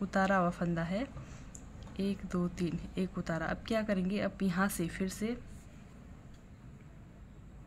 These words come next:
उन्हीं फंदों को हम वैसे ही बनाएंगे,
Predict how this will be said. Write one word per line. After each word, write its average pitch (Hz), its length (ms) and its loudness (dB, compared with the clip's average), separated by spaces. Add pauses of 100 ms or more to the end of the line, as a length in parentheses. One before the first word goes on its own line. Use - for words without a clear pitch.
(1700)
उन्हीं 214 220 10
फंदों 190 320 6
को 190 140 0
हम 208 220 6
वैसे 185 360 6
ही 233 200 2
बनाएंगे, 165 640 0